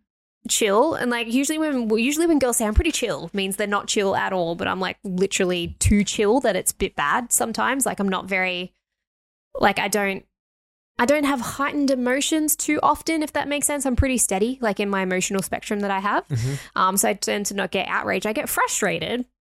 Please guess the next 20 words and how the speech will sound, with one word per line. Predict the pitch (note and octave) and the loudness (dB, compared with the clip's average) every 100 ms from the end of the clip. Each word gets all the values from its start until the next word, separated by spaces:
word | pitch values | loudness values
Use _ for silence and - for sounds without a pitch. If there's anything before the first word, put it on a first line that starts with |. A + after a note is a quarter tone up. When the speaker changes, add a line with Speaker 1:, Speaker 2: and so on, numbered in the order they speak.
| _ _ _ _ | _ _ _ _
Speaker 1:
but | A3+ G3+ | 2 2
I | |
don't | G3+ G#3+ | 2 -2
get, | G#3 G3+ | -2 -2
like, | G3+ F3 | -2 0
"Rah," | A#3+ F4 F4+ D#4+ D4 C#4 B3 G3 F#3 | 2 2 2 2 2 2 2 0 -2
kind | - G3+ | -2 -2
of | F#3 F3+ - _ | -2 -4 -12 _
Speaker 2:
Yeah. | - | -2
Speaker 1:
outraged | A3 G3 G3 | 0 0 -2
and | G3 F#3+ | -2 -2
stuff. | F3+ - | -2 0
So | - F#3+ F3+ _ _ - _ | 0 0 -2 _ _ -18 _
Speaker 2:
I | B2+ | -2
get | D3 | 0
more | D3 C3+ - | 0 0 -2
enraged | C3+ C3 A2+ A2 G2+ | 0 2 2 0 -4
than | A2 G#2 | -4 -2
outraged. | G#2 G2+ F2 E2 F2 - | -2 -2 -2 -4 -4 2
Speaker 1:
Yeah. | B3 A3 - | 2 2 -4